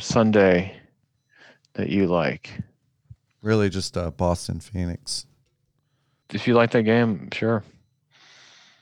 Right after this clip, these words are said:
Speaker 2: Well, I could go with a Friday game just as easily. Or that Thursday high-profile game with Denver Lakers, which I'd kinda rather not do. Friday, Utah, Charlotte's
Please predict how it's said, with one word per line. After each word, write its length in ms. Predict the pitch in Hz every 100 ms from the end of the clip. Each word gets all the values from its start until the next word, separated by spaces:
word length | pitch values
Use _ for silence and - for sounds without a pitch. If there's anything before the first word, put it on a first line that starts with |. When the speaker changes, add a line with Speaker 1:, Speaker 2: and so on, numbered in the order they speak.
| _ _ _ _
Speaker 2:
Well, 120 | 104
I 60 | 98
could 180 | - 104
go 160 | 101
with 200 | 98 95 -
a 80 |
Friday 420 | 92 - 90 95 92
game 500 | 98 98 98 107 107 _ _ _ -
just 280 | 104 92
as 120 | - 98
easily. 400 | 95 92 95 113 110 _ _ _ _ _ _ _ _
Or 380 | - 101 104 104
that 240 | 101 110
Thursday 600 | - 123 120 98 95 95 90 - _
high-profile 760 | - 107 101 117 113 101 95 92
game 320 | 95 92 98
with 180 | 90 -
Denver 520 | 101 95 92 92 92 - _ - -
Lakers, 680 | 101 98 104 92 85 87 - _ _ _ _ _ _
which 160 | -
I'd 200 | - _
kinda 220 | 95 90 90
rather 280 | 92 92 92
not 260 | 95 -
do. 240 | - 95 92 _ _ _ _ _ _ _ _ _ _ _
Friday, 380 | _ - 156 160
Utah, 460 | 135 127 135 131 127
Charlotte's 600 | - 110 120 131 135 -